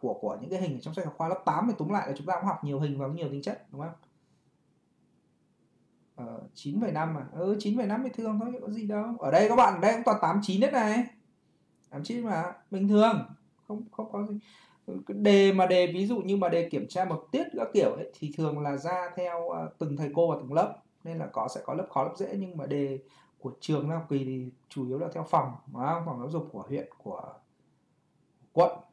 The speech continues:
Thế cho nên là thầy chưa nhìn thấy đề nào khó cả, trừ những cái trường chuyên là không nói. Mấy điểm học hỏi. Bình thường. Tám điểm là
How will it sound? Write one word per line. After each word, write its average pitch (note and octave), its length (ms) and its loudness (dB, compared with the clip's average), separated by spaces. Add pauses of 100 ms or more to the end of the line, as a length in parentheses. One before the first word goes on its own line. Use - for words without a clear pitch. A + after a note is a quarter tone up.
(100)
Thế - 120 -14
cho E3+ 140 -2
nên F3 200 -4
là D#3 500 -4 (1800)
thầy D#3+ 500 -2 (220)
chưa G#3+ 180 8
nhìn F#3 200 6
thấy D#3 140 0
đề F3 120 2
nào D3 240 -4
khó C#3 220 0
cả, D#3+ 160 -10 (240)
trừ D3+ 160 -2
những C#3+ 160 -4
cái E3 120 -10
trường D3+ 140 -6
chuyên F3 240 -4
là C#3+ 120 -8
không C#3+ 160 -10
nói. C3 140 -10 (1400)
Mấy A3 180 0
điểm F3+ 180 0
học B2+ 120 -12
hỏi. A2+ 120 -14 (1080)
Bình C#3+ 180 -2
thường. D#3 300 4 (480)
Tám G#3 220 2
điểm A#3 280 4
là G#3 160 -6